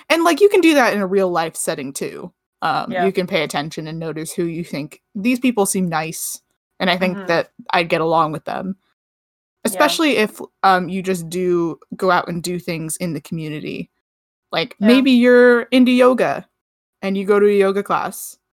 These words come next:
Speaker 1: like,
Speaker 2: Mm-hmm.
Speaker 1: once a week, and you notice that there's somebody who's always in the same class as you, and they seem nice. Like, just go up and say hi. <laughs>
Speaker 2: Yeah, you can kind of simulate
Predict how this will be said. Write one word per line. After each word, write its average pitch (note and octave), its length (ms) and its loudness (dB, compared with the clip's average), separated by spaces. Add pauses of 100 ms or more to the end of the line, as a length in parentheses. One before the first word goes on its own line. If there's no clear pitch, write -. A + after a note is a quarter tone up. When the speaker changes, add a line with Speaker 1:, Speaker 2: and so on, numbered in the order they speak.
(120)
Speaker 1:
like, G#3 280 -8
Speaker 2:
Mm-hmm. F#3+ 80 -8
Speaker 1:
once F3+ 200 -4
a F#3+ 40 -8
week, D3 380 -12 (180)
and G3 140 0
you F#3+ 60 0
notice G3 300 2
that G3 160 -4
there's F3+ 320 2
somebody F3+ 300 -2
who's F#3 140 0
always F3+ 300 2
in F3 80 -4
the E3 60 -6
same D#3 180 -6
class F3+ 320 0
as F3 120 -8
you, D#3+ 320 -4
and E3 140 -6
they F3+ 80 -2
seem F3+ 220 -2
nice. D#3+ 540 -4 (240)
Like, F#3+ 220 -4
just A#3+ 180 2
go D4 140 6
up D#4 100 -4
and D4+ 100 6
say D4+ 120 0
hi. C#4 340 2 (100)
<laughs> A#3+ 200 -2 (460)
Speaker 2:
Yeah, F3+ 280 -2
you A#3+ 160 -6
can B3 100 -8
kind B3 160 0
of G#3+ 80 -4
simulate F3 880 -6